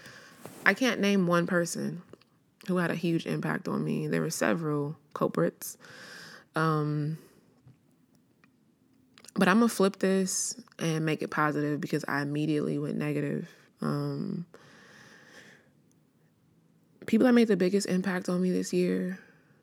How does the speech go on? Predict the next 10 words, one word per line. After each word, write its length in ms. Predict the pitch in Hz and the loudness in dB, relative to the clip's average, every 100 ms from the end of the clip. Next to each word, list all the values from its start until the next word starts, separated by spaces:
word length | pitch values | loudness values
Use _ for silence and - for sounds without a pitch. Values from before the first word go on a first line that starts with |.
| _ _ _ _ _ | _ _ _ _ _
um, 580 | 190 - - - - 185 - _ _ - | -8 -6 -6 -6 -8 -10 -16 _ _ -2
my 140 | 165 | 0
sister 340 | - 202 - | 2 -2 -2
circle, 540 | 220 226 220 247 247 233 - _ _ _ - | 0 -2 0 0 0 -2 -10 _ _ _ -10
my 80 | 196 | -6
book 240 | 180 196 202 | -2 -2 -2
club, 400 | 214 202 202 208 _ - | 0 0 -2 -6 _ -4
girls, 680 | 196 202 202 202 202 - - - | 0 2 2 0 -2 -8 -12 -4
women, 500 | 196 202 202 190 196 - _ | 0 2 2 0 -2 -8 _
queens. 720 | - 202 196 196 190 190 190 | -4 2 4 4 2 -2 -6